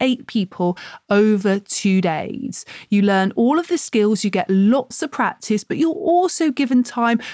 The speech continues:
before the course to study the manual, and you get a full comprehensive manual as well as video links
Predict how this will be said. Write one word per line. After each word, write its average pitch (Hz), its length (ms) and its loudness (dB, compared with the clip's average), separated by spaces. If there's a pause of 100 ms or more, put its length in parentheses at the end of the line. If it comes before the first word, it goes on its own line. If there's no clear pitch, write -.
(100)
before 247 500 0
the 254 80 -2
course 269 380 -2
to - 40 -8
study 247 320 0
the 254 120 2
manual, 254 480 4 (260)
and 233 300 2
you 233 80 2
get 233 180 -2
a 208 80 -2
full 311 720 0
comprehensive 240 840 0
manual 226 500 4
as 208 140 -2
well 254 380 2
as 294 160 -2
video 185 360 0
links 180 440 0